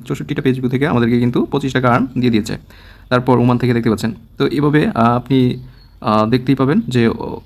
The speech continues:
অন্যান্য যেই মোটামুটি দামি দেশগুলো রয়েছে,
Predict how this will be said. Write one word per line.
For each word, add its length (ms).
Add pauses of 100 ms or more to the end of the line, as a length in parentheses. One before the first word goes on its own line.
(100)
অন্যান্য 300
যেই 420
মোটামুটি 320
দামি 240
দেশগুলো 420
রয়েছে, 300